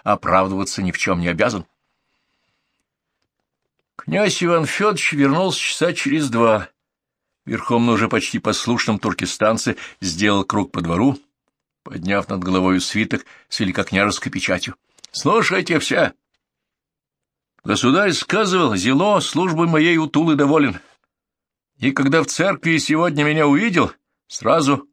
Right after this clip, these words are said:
об успехах моих вспомнил. И потому отныне ставит меня Василий Иванович полноправным воеводой в город Стародуб.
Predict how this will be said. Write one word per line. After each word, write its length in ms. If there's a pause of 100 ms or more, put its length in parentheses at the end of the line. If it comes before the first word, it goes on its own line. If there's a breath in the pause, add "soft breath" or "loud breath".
об 160
успехах 520
моих 240
вспомнил. 460 (600)
И 60
потому 300
отныне 640 (580)
ставит 520
меня 160
Василий 300
Иванович 460 (280 loud breath)
полноправным 840
воеводой 480
в 60
город 300
Стародуб. 600